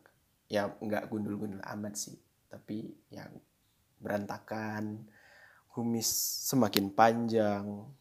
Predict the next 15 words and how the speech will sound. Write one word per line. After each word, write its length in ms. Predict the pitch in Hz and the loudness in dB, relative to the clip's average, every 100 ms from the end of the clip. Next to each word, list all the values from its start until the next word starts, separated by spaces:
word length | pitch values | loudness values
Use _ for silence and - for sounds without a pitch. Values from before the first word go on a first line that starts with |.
| _ _ - | _ _ 4
wajah 480 | 113 107 101 92 | 6 6 0 -4
terlihat 480 | - 92 98 - - | -8 -10 -8 -8 -8
lesu. 560 | 110 - - 98 95 - _ _ _ _ _ _ | -4 -2 -2 -4 -8 -14 _ _ _ _ _ _
Dan 320 | 104 98 101 | -2 -2 -2
karena 400 | 107 107 104 104 | -4 -2 -2 -4
kita 240 | - - 107 | -4 -2 0
dulu 240 | 107 107 | 0 -2
sama-sama, 960 | 113 110 104 110 104 101 101 101 104 - _ - | -4 -4 -4 -4 -6 -4 -6 -6 -10 -14 _ -12
em, 640 | 113 107 104 101 101 101 104 _ _ _ _ _ | -8 -8 -10 -12 -12 -12 -14 _ _ _ _ _
anggota 480 | - 113 107 104 104 107 | -4 0 0 0 -2 0
di 80 | 104 | -2
Paguyuban 640 | 107 104 101 101 101 101 | -2 -2 -2 0 -2 -4
Duta 240 | 98 98 | -6 -8
uner, 560 | 107 151 147 185 196 - - - _ _ _ 110 | -8 0 2 2 -2 -14 -20 -20 _ _ _ -2
yang 480 | 104 104 104 107 | -2 -2 -4 -6